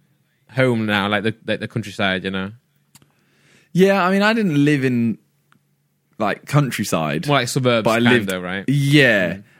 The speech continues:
Speaker 2: And I miss, I miss, I miss just, like, a garden.
Speaker 1: Yeah.
Speaker 2: Like, the fact I could literally just go out, like, me and my brother could go out and just pass the ball about.
Speaker 1: Yeah, that's sick.
Speaker 2: Now I can't do that. I could go to, you know, a park, but
Speaker 1: Yeah.
Speaker 2: it's not the same.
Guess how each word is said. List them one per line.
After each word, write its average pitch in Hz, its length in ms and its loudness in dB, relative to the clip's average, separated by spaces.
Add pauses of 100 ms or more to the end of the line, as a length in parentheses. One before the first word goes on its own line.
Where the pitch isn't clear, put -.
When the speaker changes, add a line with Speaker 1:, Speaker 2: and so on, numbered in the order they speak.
Speaker 2:
And 117 140 0
I 131 60 2
miss, 127 420 0
I 123 80 2
miss, 143 240 2 (120)
I 151 100 0
miss 151 200 -2
just, 92 120 -10
like, 65 220 -12
a - 40 -20
garden. 90 520 0
Speaker 1:
Yeah. 92 280 -6 (1300)
Speaker 2:
Like, - 500 -4 (760)
the 139 80 -4
fact 131 260 0
I 123 100 0
could 117 140 0
literally 107 260 0
just 98 120 -6
go 107 120 0
out, 98 420 -2
like, 90 140 -2
me 113 140 2
and 107 80 2
my 101 60 -2
brother 101 220 0
could 95 140 -8
go 101 120 0
out 87 160 -2
and 82 100 -4
just 90 140 -8
pass 92 240 -4
the 95 60 -6
ball 90 200 -2
about. 78 320 -6
Speaker 1:
Yeah, 90 420 -6
that's - 140 -18
sick. - 400 -14 (1080)
Speaker 2:
Now 98 180 -2
I 95 40 0
can't 92 200 -6
do 95 100 -4
that. 87 300 -6
I - 40 -10
could 107 200 -6
go 95 160 0
to, 90 280 -2
you 95 80 0
know, 87 100 -2
a 85 60 -6
park, - 500 -4
but 85 260 -6 (100)
Speaker 1:
Yeah. 76 220 -18 (460)
Speaker 2:
it's - 140 -14
not - 120 -6
the - 60 -14
same. 90 380 -4